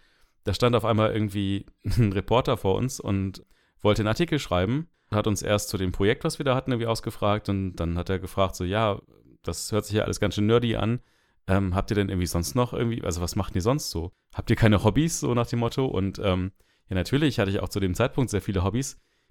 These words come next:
mir ist aber in dem Moment halt einfach gar nichts eingefallen und ich hab irgendwas gestammelt von wegen so, äh, äh, ja, äh, ich, ich lese manchmal so und, also davon ist dann halt nichts in dem Artikel erschienen. Das fand er anscheinend nicht spannend genug, aber das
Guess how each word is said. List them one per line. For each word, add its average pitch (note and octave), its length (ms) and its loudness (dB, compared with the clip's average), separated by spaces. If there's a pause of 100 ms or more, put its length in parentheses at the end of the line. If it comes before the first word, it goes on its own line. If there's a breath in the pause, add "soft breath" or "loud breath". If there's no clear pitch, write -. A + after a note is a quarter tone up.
mir - 80 -4
ist G2 120 0
aber G2 160 4
in G#2 120 -4
dem G#2 140 2
Moment G#2+ 220 2
halt G2+ 160 -2
einfach F2+ 260 -4 (200)
gar A#2 200 4
nichts C#3 220 -2
eingefallen A2 640 0
und G#2+ 60 -4
ich F#2 80 -4
hab F#2 120 -2
irgendwas G#2+ 280 -2
gestammelt A#2 380 -2
von G#2+ 120 -2
wegen G2+ 140 -2
so, G2+ 180 -4
äh, G2 520 0
äh, - 140 -6
ja, F#2+ 220 0
äh, F2+ 340 -6
ich, - 320 -16
ich - 180 -16
lese A#2 280 -4
manchmal B2+ 580 -2
so C3 180 -6
und, A#2 340 -2 (460 soft breath)
also F#2+ 160 2
davon A#2 220 2
ist G#2+ 120 0
dann F#2+ 100 0
halt G2 220 -2
nichts A2+ 300 -2
in G2 60 0
dem F#2+ 120 0
Artikel G#2 340 -4
erschienen. E3 460 0 (640)
Das - 240 -4
fand G2+ 220 0
er G#2 100 2
anscheinend G#2 320 0
nicht G2 80 -4
spannend B2 260 0
genug, B2 280 0
aber F#2+ 220 2 (420 soft breath)
das - 360 -2